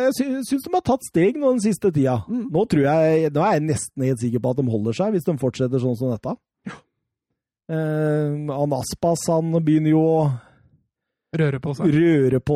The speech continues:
Speaker 1: seg igjen, og, eh,
Speaker 2: Rafinha er ganske bra.
Speaker 1: Ja,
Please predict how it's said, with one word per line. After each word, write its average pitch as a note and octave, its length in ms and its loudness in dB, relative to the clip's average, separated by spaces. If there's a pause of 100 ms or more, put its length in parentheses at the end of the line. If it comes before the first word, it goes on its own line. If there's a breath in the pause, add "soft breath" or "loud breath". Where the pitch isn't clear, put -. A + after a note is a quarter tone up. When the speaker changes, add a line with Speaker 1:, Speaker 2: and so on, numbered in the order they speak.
Speaker 1:
seg D#3 300 2
igjen, D#3 160 2 (100)
og, D#3 400 2
eh, C3+ 380 -4 (580)
Speaker 2:
Rafinha D#3 460 -6 (180)
er F3+ 100 -8
ganske E3 380 -8
bra. F3 140 -6 (260)
Speaker 1:
Ja, C#3 220 -6